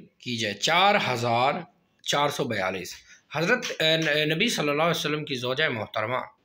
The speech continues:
उम्मुल मोमिनीन हज़रत आयशा रज़ी अल्लाह तआला अन्हा से रिवायत है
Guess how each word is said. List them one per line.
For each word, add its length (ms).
उम्मुल 260
मोमिनीन 420
हज़रत 300
आयशा 260
रज़ी 200
अल्लाह 320
तआला 300
अन्हा 260
से 160
रिवायत 340
है 120